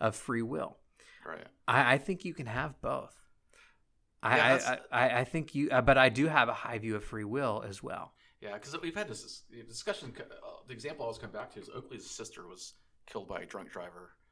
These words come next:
Speaker 2: one in the morning type thing, and it was, and it was that's God's plan for her. I don't know. I think some idiot got drunk and hit her.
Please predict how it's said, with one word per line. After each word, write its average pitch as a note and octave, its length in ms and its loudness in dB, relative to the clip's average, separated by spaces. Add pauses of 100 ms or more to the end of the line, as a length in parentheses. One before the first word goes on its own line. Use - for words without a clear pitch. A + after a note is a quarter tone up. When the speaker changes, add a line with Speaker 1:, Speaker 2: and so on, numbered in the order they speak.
(560)
Speaker 2:
one G2+ 180 -12
in G2 60 -12
the F#2 60 -12
morning F2+ 420 -12
type F2 220 -10
thing, F2+ 340 -14
and F#2 100 -18
it F#2 60 -14
was, F#2 240 -14 (100)
and F#2 160 -16 (160)
it G2+ 120 -12 (100)
was A2+ 180 -8
that's A2+ 340 -6
God's F#2+ 360 -6
plan F#2 300 -14
for F#2 120 -10
her. C#3 180 -8 (800)
I A#3 100 2
don't G#3 140 4
know. A#2 180 0 (100)
I D#3+ 100 2
think F3 160 -6
some B2 160 -4
idiot A#2 240 -4
got F#2 160 -6
drunk G2+ 280 -6 (480)
and - 100 -14
hit G#2+ 120 -8
her. F2+ 140 -14